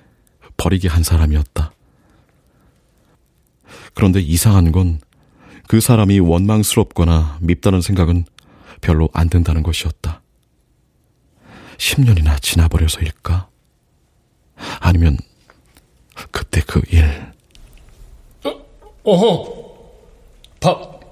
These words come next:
Speaker 2: 바람 좀 쐬려고. 벚꽃도 좀 보고.
Speaker 1: 아버지가 떠났을 때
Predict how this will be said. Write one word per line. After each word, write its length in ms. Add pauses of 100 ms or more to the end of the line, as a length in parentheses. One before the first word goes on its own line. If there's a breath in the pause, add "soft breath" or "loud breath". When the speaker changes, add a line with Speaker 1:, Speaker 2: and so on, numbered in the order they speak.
(240)
Speaker 2:
바람 320
좀 260
쐬려고. 720 (1200)
벚꽃도 420
좀 320
보고. 440 (1900)
Speaker 1:
아버지가 500
떠났을 380
때 340